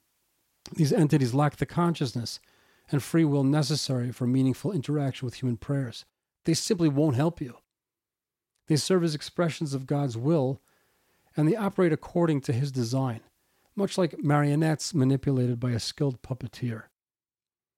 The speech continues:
Focusing our prayers on such beings is akin to mistaking the marionettes for the puppeteer, missing the true source of power and salvation.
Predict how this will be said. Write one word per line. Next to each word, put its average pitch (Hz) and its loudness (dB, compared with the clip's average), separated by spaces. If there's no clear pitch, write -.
Focusing 190 2
our 147 0
prayers 160 0
on 139 -2
such 120 -8
beings 123 -6
is 143 -2
akin 175 -2
to - -6
mistaking 147 -2
the 131 2
marionettes 131 2
for - -12
the 123 -4
puppeteer, 117 -6
missing 151 2
the 135 0
true 180 0
source 156 0
of - -14
power 151 0
and - -8
salvation. 131 -2